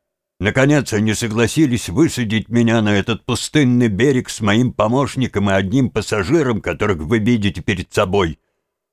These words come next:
Мы были уверены в нашей гибели, так как считали эту землю необитаемой. Да и теперь мы ещё не знаем,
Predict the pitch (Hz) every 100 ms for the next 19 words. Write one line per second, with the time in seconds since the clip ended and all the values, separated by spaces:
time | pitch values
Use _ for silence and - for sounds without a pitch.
0 | - 151 143 175 165 170 151 165 131 117
1 | 107 117 110 120 107 110 170 131 127 101
2 | 113 123 127 - 143 135 143 131 117 131
3 | 90 135 117 117 120 113 113 113 - 110
4 | 92 90 92 92 _ _ _ _ _ -
5 | 123 135 - 151 165 143 110 98 90 117
6 | 104 95 80 101 107 98 -